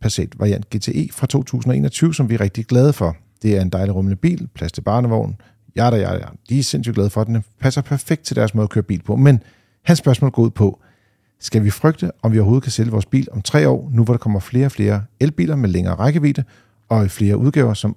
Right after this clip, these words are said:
også for eksempel findes som stationcars, ligesom deres bil?" Det har efter hans mening i hvert fald manglet indtil nu. Og der må man sige, er der stadig et bilmarked for de her plug-in hybrider om tre til fem år, eller vil det kun være elbiler?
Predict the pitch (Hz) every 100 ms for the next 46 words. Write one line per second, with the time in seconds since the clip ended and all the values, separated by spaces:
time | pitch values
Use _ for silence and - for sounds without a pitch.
0 | - 80 82 101 101 98 110 113 131 151
1 | - 180 170 185 - 87 - _ _ -
2 | 98 92 90 82 - 110 - _ - _
3 | _ _ _ _ _ _ _ _ _ -
4 | 123 110 107 92 - 95 - 135 170 117
5 | 101 - 101 95 101 98 - 76 76 -
6 | 110 156 147 101 110 - 127 143 135 131
7 | 127 110 - _ - 147 156 104 104 101
8 | 98 - _ - 104 - 98 139 175 131
9 | 123 - 113 104 - 135 - 143 147 139
10 | - _ - 117 107 101 101 - 101 87
11 | 76 90